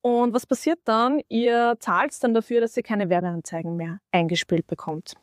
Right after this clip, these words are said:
Und könnt quasi diese Applikationen, die zum Meta-Konzern gehören, also Facebook und Instagram, ohne Werbeanzeigen konsumieren, beziehungsweise benutzen. Und ich hab mir gedacht, das probiere ich,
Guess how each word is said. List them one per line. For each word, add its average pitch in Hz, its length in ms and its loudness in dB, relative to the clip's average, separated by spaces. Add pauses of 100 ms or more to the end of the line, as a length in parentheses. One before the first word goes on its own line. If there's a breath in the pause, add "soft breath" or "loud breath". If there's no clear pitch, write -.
(720)
Und 202 320 2
könnt 214 320 0
quasi 208 320 0
diese 196 340 2
Applikationen, 196 880 2
die 196 300 2
zum 190 180 0
Meta-Konzern 220 680 0
gehören, 202 180 0
also 180 160 -4
Facebook - 400 -2
und 185 80 4
Instagram, 190 440 -2
ohne 175 240 2
Werbeanzeigen 170 760 -2
konsumieren, 170 520 -4 (680)
beziehungsweise 180 560 4
benutzen. 170 440 -2 (920)
Und 240 460 2
ich 302 80 4
hab 349 60 0
mir 311 80 2
gedacht, - 420 -2 (160)
das 208 160 0
probiere 247 400 2
ich, 185 180 0